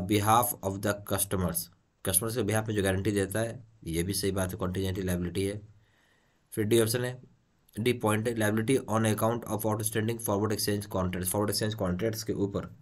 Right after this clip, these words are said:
जो भी आउटस्टैंडिंग है, जो फॉरवर्ड एक्सचेंज कॉन्ट्रैक्ट के ऊपर आउटस्टैंडिंग होगा, वो भी एक प्रकार का लायबिलिटी होता है, बिल्कुल लायबिलिटी होता है। तो ये भी आपके लिए एक लायबिलिटी का ही चीज़ हो गया।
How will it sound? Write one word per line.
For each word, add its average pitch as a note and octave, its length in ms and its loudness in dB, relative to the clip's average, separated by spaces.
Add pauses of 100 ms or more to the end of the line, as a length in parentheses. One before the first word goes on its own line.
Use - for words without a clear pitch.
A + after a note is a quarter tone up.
जो F2+ 200 -2
भी A2 100 0
आउटस्टैंडिंग G2+ 720 -2
है, G2 200 -4 (540)
जो A2+ 180 0
फॉरवर्ड A2+ 220 2
एक्सचेंज A2 240 0
कॉन्ट्रैक्ट G#2+ 340 -2
के G#2+ 40 -8
ऊपर G#2+ 180 -6
आउटस्टैंडिंग G#2+ 480 -2
होगा, G#2+ 280 0 (640)
वो A2 100 4
भी C#3 100 6
एक C#3 80 2
प्रकार A#2 240 2
का A2 120 2
लायबिलिटी F#2+ 380 2
होता G2+ 260 2
है, C3 200 -4 (120)
बिल्कुल G2 280 -2
लायबिलिटी G2+ 360 2
होता G2 240 0
है। A2+ 160 -8 (1300)
तो G2+ 80 -4
ये G2 140 2
भी A#2 120 2
आपके F#2+ 240 -2
लिए C3 120 -2
एक G2 200 -6
लायबिलिटी F2+ 400 0
का G#2 120 -4
ही A2+ 200 -2 (220)
चीज़ D#2+ 260 0
हो C#2+ 100 -2
गया। - 220 -14